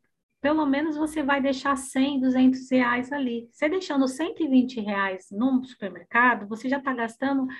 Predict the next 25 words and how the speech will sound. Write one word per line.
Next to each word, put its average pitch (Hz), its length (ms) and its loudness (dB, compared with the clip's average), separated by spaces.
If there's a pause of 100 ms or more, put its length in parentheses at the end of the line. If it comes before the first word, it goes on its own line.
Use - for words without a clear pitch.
(200)
dez 277 440 -2
por 262 180 -4
cento 254 420 -2
da 214 140 0
renda 233 400 -2
de 233 100 -6
um 240 80 -4
trabalhador 214 580 -4
de 226 100 -8
um - 20 -4
salário 226 420 -4
mínimo. 220 480 2 (540)
Fora 254 220 0 (100)
as 269 120 -4
contas 208 380 -6
de 196 80 -14
consumo, 254 1160 2 (340)
né, 208 580 0 (260)
é, 185 140 -8
vestuário 214 1300 2 (200)
e 285 80 -4
outras 285 360 -2
coisas 285 320 -2
mais, 226 560 2
né? 247 460 0